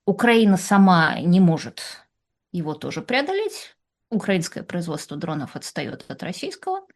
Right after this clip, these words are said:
И это, соответственно, значит, что вот этот,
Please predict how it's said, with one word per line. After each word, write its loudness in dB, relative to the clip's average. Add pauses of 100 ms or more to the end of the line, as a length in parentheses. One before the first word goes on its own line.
(920)
И 2
это, 4
соответственно, 4
значит, 2 (160)
что 4
вот 4 (300)
этот, 4